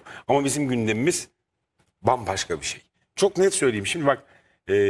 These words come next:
birçok şey Ekrem İmamoğlu'nu çok sarsmazdı ama, e, şu Boğaz'daki üç tane yılı meselesi çok sarsar. Şundan yana sarsar,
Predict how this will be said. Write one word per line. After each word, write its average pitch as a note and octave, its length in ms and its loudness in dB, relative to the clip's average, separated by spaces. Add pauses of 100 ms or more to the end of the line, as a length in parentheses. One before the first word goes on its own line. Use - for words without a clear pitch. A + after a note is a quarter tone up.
(760)
birçok F#3 440 -2
şey D3+ 360 -2
Ekrem D3 340 0
İmamoğlu'nu C#3 680 2 (240)
çok D3+ 260 0
sarsmazdı C#3 580 2
ama, B2+ 340 0
e, G#2 260 0
şu - 280 0 (540)
Boğaz'daki C#3 500 2
üç - 220 -4
tane B2+ 260 2
yılı A#2+ 280 2
meselesi A2 460 -2
çok G2+ 220 -6
sarsar. - 460 -8 (800)
Şundan D3 300 2
yana E3 180 0
sarsar, A#2+ 440 0